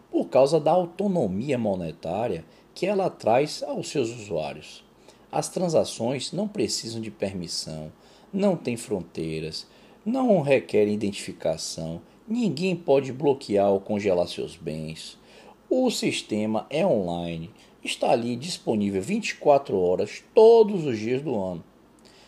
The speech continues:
Atualmente, existem muitos comerciantes que aceitam criptomoedas como forma de pagamento. Bitcoin, por exemplo, pode ser usado para pagar hotéis, voos, joias, aplicativos, peças de computador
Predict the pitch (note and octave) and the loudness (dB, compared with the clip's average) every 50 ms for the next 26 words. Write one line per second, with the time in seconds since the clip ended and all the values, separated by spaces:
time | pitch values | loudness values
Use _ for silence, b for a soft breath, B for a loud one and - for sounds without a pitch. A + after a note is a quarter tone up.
0 | B B - - A3+ F#3+ A3+ - - F#2 F2+ G2 A2+ A#2 G#2+ - - A2 - - | B B -6 -6 -4 2 4 4 4 4 2 -2 -2 -4 -4 -8 -12 -14 -16 -20
1 | _ _ _ _ _ - G3+ C3 A2 A#2 D3 D#3 - - - G#3 A#3+ G#3+ D#3+ C3 | _ _ _ _ _ -4 -4 -2 0 -2 -2 -2 -4 -6 -8 -6 -6 -6 -6 -4
2 | B2 A#2 D3+ F#3+ G#3+ G3+ - - F3 C3+ A#2 G#2 - - - F2+ F#2 G#2 B2 C3 | 0 2 2 2 2 0 -2 -6 -6 -4 -4 -4 -4 -6 -8 -6 -6 -4 -4 -4
3 | B2+ - - - - C4+ D4+ - C3+ - - - A#2+ C3+ C#3+ - - G#2+ G#2 - | -6 -8 -10 -10 -6 -6 -6 -4 -4 -6 -4 -4 -2 -4 -2 -4 -4 -4 -4 -4
4 | A2+ - - - F2+ E2+ E2 F2 G2 B2 C3+ A2+ F2+ E2+ - - B B B B | -8 -6 -6 -6 -6 -4 -4 -2 0 -2 -2 -2 -4 -6 -8 -12 B B B B
5 | B B B - A#3 B3 C4+ - - - F3+ F3 E3 C3+ - - F2 F2+ E2+ D2+ | B B B -8 -4 -4 -4 -4 2 4 4 4 4 0 -2 -2 -2 -2 -2 -6
6 | D2 - - - - - - _ _ _ B B B B B B B F2+ G2 C#3+ | -8 -12 -14 -18 -20 -20 -20 _ _ _ B B B B B B B -8 -4 -4
7 | F3+ E3 - - - - A2 G#2+ G#2 G2+ - F2+ F2 D#2+ D#2 D#2 F2+ A2 C3 B2+ | -4 -4 -4 -8 -6 -4 -2 -2 -2 -2 0 0 0 0 -2 -2 -4 -4 -4 -6
8 | - F2 D#2 - - B B B B B B _ F#3 E3 F3+ E3 - - G#3+ F3 | -6 -8 -8 -8 -10 B B B B B B _ 6 6 6 6 2 0 2 2
9 | C3+ A2+ A#2+ A#2+ C#3 E3 G#3 G3+ - - G3+ - - B2+ A#2 G#2 G2 G2 G#2 - | 4 4 6 6 6 4 2 -4 -6 -8 -8 -2 0 2 2 4 4 4 4 6
10 | - B2+ B2 - - A2 A2 G#2+ G#2+ A2 - - - - - - - G2 F2+ G#2 | 4 2 2 4 4 4 6 4 2 0 -4 -8 -10 -14 -18 -16 -12 -8 0 4
11 | G#2+ G#2 G2+ G#2+ A2+ - - - - _ G2+ G2 G2+ G2+ G2+ G#2 F#2+ F#2 F#2+ - | 4 4 4 4 0 -4 -12 -18 -20 _ -14 -2 2 4 6 6 6 4 0 -4
12 | - - - - A2 G2 - - F#2+ F#2+ - - A2 F#2+ - - - - - G#2+ | -8 -10 -2 -2 -2 -2 -2 -6 -10 -10 -4 0 0 0 0 -2 -8 -8 -6 -6
13 | A2 G2+ F#2 F2+ - - - B B B B B B B _ - G#2 A2+ A#2 A#2 | -6 -6 -8 -10 -14 -14 -16 B B B B B B B _ 4 6 6 6 6
14 | A2+ - - F2+ F2 F#2+ F2 - F#2+ F2+ - - - F#2+ F2 E2 E2+ F2+ G2 A2+ | 4 0 -2 -2 -2 -6 -8 -8 -8 -8 -10 -2 0 2 2 2 0 0 0 0
15 | D3 E3 | 0 -2